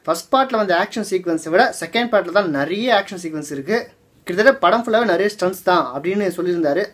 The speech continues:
அந்த படம் release ஆகிறப்போ. அதே மாதிரி second பார்ட்டோட ட்ரெய்லரையும் நிறைய action sequence வச்சு தான் release பண்ணியிருந்தாரு. அதனால மக்கள் என்ன நினைச்சாங்கன்னா, இந்த படம் ஓரளவுக்கு நல்லா இருக்குமோ அப்படின்னு யோசிச்சு வச்சிருந்தாங்க.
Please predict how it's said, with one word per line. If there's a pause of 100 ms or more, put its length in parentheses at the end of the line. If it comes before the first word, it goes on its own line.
(120)
அந்த
படம்
release
ஆகிறப்போ.
அதே
மாதிரி
second
பார்ட்டோட (120)
ட்ரெய்லரையும்
நிறைய (100)
action
sequence
வச்சு
தான்
release
பண்ணியிருந்தாரு. (280)
அதனால
மக்கள்
என்ன
நினைச்சாங்கன்னா,
இந்த
படம்
ஓரளவுக்கு
நல்லா
இருக்குமோ (280)
அப்படின்னு
யோசிச்சு
வச்சிருந்தாங்க.